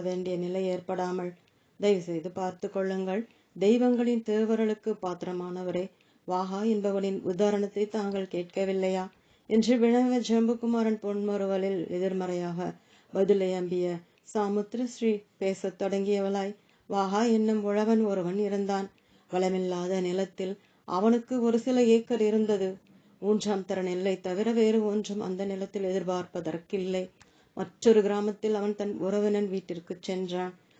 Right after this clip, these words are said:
அவன் வாகாவை தக்க மரியாதையுடன் வரவேற்று ரொட்டியும் வெள்ளப்பாகும் அளித்தான். வாகா அந்த அத்தகைய உணவை அதற்கு முன் புசித்ததில்லையாதலால் அவன் மிக்க ருசியுடன் திருப்தியோடு புசித்தான். புதிய உணவு மதுரமாயிருந்ததால்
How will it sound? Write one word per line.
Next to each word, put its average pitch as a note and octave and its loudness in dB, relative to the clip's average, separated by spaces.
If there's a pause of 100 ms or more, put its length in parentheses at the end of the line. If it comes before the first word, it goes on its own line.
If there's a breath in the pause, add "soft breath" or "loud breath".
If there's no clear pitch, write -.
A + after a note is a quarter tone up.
(180 soft breath)
அவன் F#3+ 0
வாகாவை G#3+ 2
தக்க F3+ -6
மரியாதையுடன் F#3+ 0
வரவேற்று F#3 -2 (440 soft breath)
ரொட்டியும் G3+ 2
வெள்ளப்பாகும் F#3+ -2 (100)
அளித்தான். F#3 -6 (360 soft breath)
வாகா G#3 2 (200)
அந்த F#3 -4
அத்தகைய G#3 2
உணவை G#3 0
அதற்கு F#3 -6
முன் G3 -4
புசித்ததில்லையாதலால் F#3+ -2 (460 soft breath)
அவன் F#3+ -2
மிக்க G#3+ 0
ருசியுடன் G3+ 0
திருப்தியோடு F3+ -4
புசித்தான். F#3+ -6 (400 loud breath)
புதிய B3+ 6
உணவு A3 4
மதுரமாயிருந்ததால் G3 -2